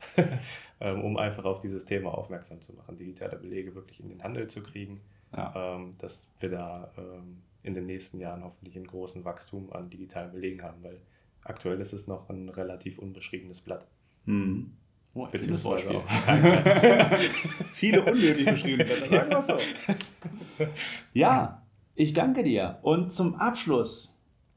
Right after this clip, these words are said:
Speaker 2: haben wir immer so dieselbe Frage oder eine
Speaker 1: Mhm.
Speaker 2: ähnliche Frage.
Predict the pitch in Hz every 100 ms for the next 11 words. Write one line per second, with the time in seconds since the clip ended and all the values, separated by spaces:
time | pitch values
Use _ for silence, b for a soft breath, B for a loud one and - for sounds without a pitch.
0 | _ - 135 156 156 139 139 139 - 107
1 | - - - - 104 98 95 95 92 -
2 | - -